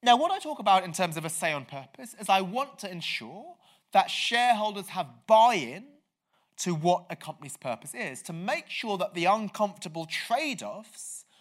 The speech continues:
that they've highlighted are ones that investors are willing to, to be happy with. Now, at the moment, in many countries, like the U K,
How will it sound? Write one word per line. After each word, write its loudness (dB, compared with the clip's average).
that 2
they've 2
highlighted -6
are 6
ones 0
that 2
investors -8
are 0
willing -10
to, -8
to -18
be -10
happy -10
with. -20
Now, 2
at 0
the -4
moment, -2
in 6
many 2
countries, -8
like 8
the -12
U -10
K, -14